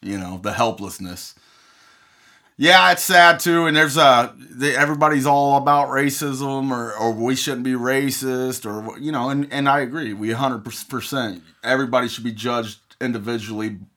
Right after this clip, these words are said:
based off of the merit of their character. You know what I mean? But,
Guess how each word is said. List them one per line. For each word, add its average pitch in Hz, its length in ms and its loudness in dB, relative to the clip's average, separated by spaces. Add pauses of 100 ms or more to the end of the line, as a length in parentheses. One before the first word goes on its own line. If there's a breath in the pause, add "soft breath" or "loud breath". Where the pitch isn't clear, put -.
(100)
based 127 380 0
off 110 240 2
of 98 140 -10
the 104 80 -6
merit 104 420 -6
of 90 200 -12
their 92 180 -8
character. 85 720 -12
You 95 160 -8
know 92 100 -8
what 90 120 -10
I 90 40 -12
mean? 92 320 -12 (840 soft breath)
But, 123 640 4